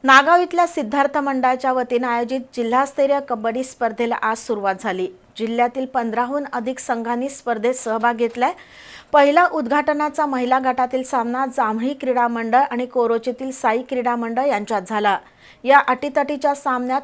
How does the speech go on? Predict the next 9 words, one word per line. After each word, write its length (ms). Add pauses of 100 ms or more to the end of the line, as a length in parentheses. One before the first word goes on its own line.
कोरोचीच्या 600
साई 340
क्रीडा 320
मंडळानं 540
विजय 260
मिळवला. 480 (1160)
हातकणंगले 580
तालुक्यातील 460
नागाव 400